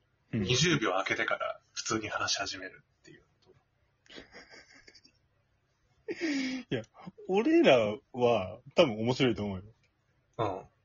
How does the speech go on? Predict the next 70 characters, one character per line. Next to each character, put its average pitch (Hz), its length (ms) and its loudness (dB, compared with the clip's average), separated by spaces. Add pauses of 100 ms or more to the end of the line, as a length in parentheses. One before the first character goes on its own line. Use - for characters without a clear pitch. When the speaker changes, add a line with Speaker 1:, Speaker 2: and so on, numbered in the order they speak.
Speaker 1:
そ 254 140 -4
の 226 60 2
二 165 240 4
十 247 240 10
秒 123 180 4
の 110 100 2
間 110 140 4
で、 104 320 0 (800)
「え、 107 60 -6
何 117 180 2
こ 98 80 -2
い 87 60 -2
つ 87 80 -8
ら」 87 100 -8
み 85 60 -10
た 85 60 -12
い - 20 -14
な。 87 60 -18 (280)
Speaker 2:
<laughs> - 1120 4 (160)
Speaker 1:
聞 214 120 6
く 175 40 12
の 131 80 10
や 120 100 8
め 135 80 8
よ 147 60 8
う 143 100 4
っ - 60 -16
て。 202 80 -4 (600)
Speaker 2:
十 220 280 4
五 262 140 6
秒 180 160 8
に 170 100 8
し 104 140 4
よ 101 80 6
う - 20 6
か。 147 60 6
Speaker 1:
い - 20 6 (140)
る 208 80 8
で 127 100 6
し - 100 -2
ょ。 98 60 0 (300)
Speaker 2:
十 113 180 2
五 143 60 6
秒。 - 0 -
Speaker 1:
十 381 400 12
五 349 120 12
秒。 113 240 4 (600)
Speaker 2:
十 156 240 2
五 262 100 8
だ 208 80 8
っ - 60 4
た 107 100 4
ら 127 140 2
我 120 100 2
慢 - 20 -2
し - 120 -2
て 113 80 -6
く 104 80 -4
れ 107 80 -2
る 101 60 -2
だ 101 100 -4
ろ、 - 100 -12
さ - 100 -14
す - 120 -10
が 90 80 -8
に。 98 80 -8
Speaker 1:
い - 60 -12 (800)
や、 101 180 -8
も 98 80 -10
う、 - 40 -20